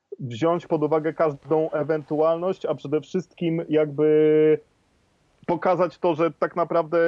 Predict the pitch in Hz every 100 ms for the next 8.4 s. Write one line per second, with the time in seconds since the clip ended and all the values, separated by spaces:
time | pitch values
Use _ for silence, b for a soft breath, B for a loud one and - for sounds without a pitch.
0 | 170 151 - 170 160 - 160 165 170 143
1 | 160 160 160 156 180 165 160 160 - 147
2 | - _ _ 156 151 165 160 156 151 143
3 | - _ _ 123 160 151 143 165 160 160
4 | 147 - 151 147 147 135 135 139 170 147
5 | 165 147 151 - 160 147 151 147 151 147
6 | 139 139 135 143 139 139 135 131 135 131
7 | 135 127 127 127 131 127 127 123 123 117
8 | 120 117 117